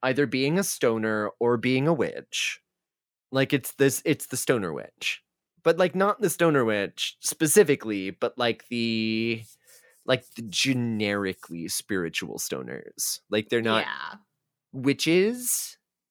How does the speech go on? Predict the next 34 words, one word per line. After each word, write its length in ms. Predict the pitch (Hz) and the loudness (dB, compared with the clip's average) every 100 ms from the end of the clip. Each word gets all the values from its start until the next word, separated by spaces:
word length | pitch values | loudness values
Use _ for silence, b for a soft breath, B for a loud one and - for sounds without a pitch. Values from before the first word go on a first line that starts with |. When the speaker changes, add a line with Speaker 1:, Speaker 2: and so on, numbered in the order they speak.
| _ _ _ | _ _ _
Speaker 1:
They're 140 | 147 147 | -4 -2
just 120 | 139 | -2
like, 140 | 165 | -2
"I'm 220 | 160 170 | -2 -2
spiritual." 1200 | 190 - - 139 131 - - 76 67 - - - _ _ B B 175 | -2 -2 0 2 2 -2 -6 -8 -12 -16 -16 -18 _ _ B B -14
Speaker 2:
Yep. 360 | 156 160 175 160 | -8 -4 -4 0
Speaker 1:
And, 680 | 127 127 123 127 127 123 123 | 2 4 2 2 2 0 -4
like, 360 | 127 123 123 - _ _ - | 0 2 2 -4 _ _ 0
we're 140 | 156 | 2
talking 240 | 160 196 202 | 4 0 2
about 240 | 185 - | 2 4
the 100 | 147 | 0
live, 560 | 123 107 117 120 110 113 | 0 0 4 4 4 2
laugh, 420 | 107 101 110 - | 4 4 2 0
love, 240 | 98 98 | 0 0
and 140 | 95 87 | -2 -2
light 260 | 87 92 | -2 -4
crowd. 640 | - 80 62 50 52 80 101 _ _ _ - | -6 -6 -6 -8 -8 -8 -10 _ _ _ -14
Speaker 2:
<laughs> 360 | 233 - - | -12 -12 -2
Speaker 1:
Um, 920 | 104 98 95 90 87 87 85 87 82 - b b b b - | 2 2 2 -2 -2 -4 -4 -6 -6 -10 b b b b -10
and, 200 | 202 131 | -2 2
Speaker 2:
Oof. 40 | 131 | 2
Speaker 1:
like, 180 | 131 139 | 2 2
I 120 | 143 | 2
don't 440 | 127 120 123 131 | 2 2 2 4
like 220 | 127 131 139 | 0 0 -4
to 80 | |
be 200 | 113 120 | -6 -6
ca-, 320 | - - 95 - 120 | -4 -4 -4 -8 -8
gatekeepery, 1300 | 113 113 - - 117 123 120 110 104 101 98 101 - | -2 -2 -2 -4 -2 0 0 0 0 0 0 -2 -2
but, 200 | 101 - | -2 -2
like, 180 | 107 - | -4 2
they're 200 | 117 104 | 2 2
annoying. 580 | 92 71 52 57 67 | 0 -6 -10 -16 -20